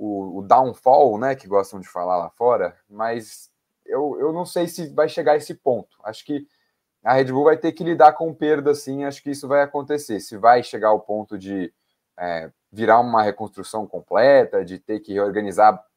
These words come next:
por algum tempo a casa, não, não tenho essa certeza. É, acho, acho que talvez o combo, né, saída de Newey ou Verstappen e Marco, mais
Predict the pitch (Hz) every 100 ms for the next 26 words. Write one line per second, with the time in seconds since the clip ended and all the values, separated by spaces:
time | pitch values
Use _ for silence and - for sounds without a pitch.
0 | _ 113 107 101 104 95 104 95 92 110
1 | 127 131 143 139 139 135 127 123 131 127
2 | 120 139 131 101 85 82 _ _ _ _
3 | - 90 85 - - - 104 - 131 143
4 | 156 151 - _ 156 170 180 131 117 127
5 | 120 _ _ _ _ _ - - 113 120
6 | 117 107 98 98 131 131 117 104 98 85
7 | 87 - - 131 127 - 113 104 92 90
8 | 113 135 131 - 113 _ _ _ _ 113
9 | 127 131 131 113 - -